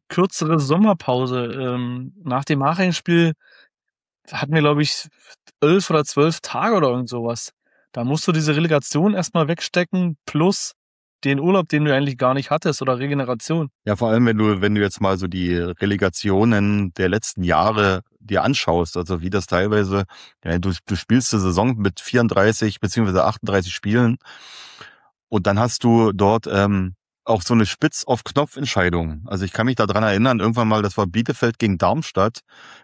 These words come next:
Speaker 2: wo die, glaub ich, in der hunderteinundzwanzigsten Minute, also Nachspielzeit der Verlängerung, mit so einem,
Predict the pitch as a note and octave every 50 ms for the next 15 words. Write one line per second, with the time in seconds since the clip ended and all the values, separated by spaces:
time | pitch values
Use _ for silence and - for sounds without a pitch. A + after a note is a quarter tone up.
0 | _ _ - G2 G2+ G#2 F2+ G2+ G#2 G#2+ A2 A2+ G#2+ G#2+ G2+ F#2+ A2 B2 B2+ A#2+
1 | A2+ - - F#2+ G#2+ B2 C3+ B2+ - - A2 G#2+ A#2+ B2 A#2+ - - G#2 G2+ B2
2 | C#3+ D3+ B2+ G#2+ G#2 F#2+ F#2+ A2 B2 - - C3+ A#2+ - B2 G#2 A2+ A2 - G2+
3 | F2+ F#2 A2+ C#3 C#3 G#2+ G#2+ A#2 B2 A#2+ A2 G#2 - - G#2 G#2+ G#2 G2+ G#2 G2+